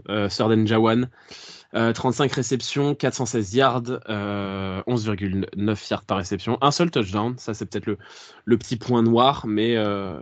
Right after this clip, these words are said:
je vais commencer là-dessus. Euh, je, très content de la saison qu'a fait, euh, Jawan Jennings une nouvelle fois. Il confirme, euh, tout le bien qu'on pense de lui,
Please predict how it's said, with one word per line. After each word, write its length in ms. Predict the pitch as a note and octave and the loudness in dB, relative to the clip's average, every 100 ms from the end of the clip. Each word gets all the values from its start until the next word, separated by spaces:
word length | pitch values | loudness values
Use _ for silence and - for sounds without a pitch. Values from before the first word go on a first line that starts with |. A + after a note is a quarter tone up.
| G#1 | -12
je 140 | G2 | -6
vais 80 | G#2+ | -4
commencer 280 | G#2 G#2 A2+ | -2 -2 0
là-dessus. 380 | G#2+ - A#2 B2 | -2 0 4 4
Euh, 280 | G#2 G2 F#2+ | 6 2 0
je, 480 | G#2 F2+ F#2+ C2+ - _ _ - | 0 0 -2 -4 -8 _ _ -4
très 200 | - A#2 | 0 0
content 300 | A2+ A2 G#2 | 0 0 0
de 40 | |
la 60 | G2 | 0
saison 280 | G2+ F#2+ F#2 | -2 -4 -4
qu'a 140 | F#2+ | -6
fait, 160 | G2+ F2+ | -4 -6
euh, 120 | F2 | -4
Jawan 260 | G2 G2 F#2 | -4 -2 -2
Jennings 340 | G2 G2+ F#2+ | -2 -2 -2
une 80 | F#2+ | -2
nouvelle 220 | F#2 F2 | -2 -2
fois. 160 | F#2+ E2 - - - - - | -4 -8 -10 -20 -20 -20 -2
Il 160 | G#2+ G2+ | 0 2
confirme, 540 | B2+ A2 A#2+ A#2 A2+ - | 2 4 4 4 2 2
euh, 380 | G#2 G2+ G2+ G2 | 2 2 2 0
tout 160 | - | -2
le 60 | A2+ | 0
bien 240 | A2 B2 | 2 2
qu'on 160 | A#2+ G#2+ | 2 0
pense 240 | A#2 G2+ | 2 2
de 100 | G#2 | 2
lui, 420 | F#2+ G2+ A2+ A#2 | 2 4 4 4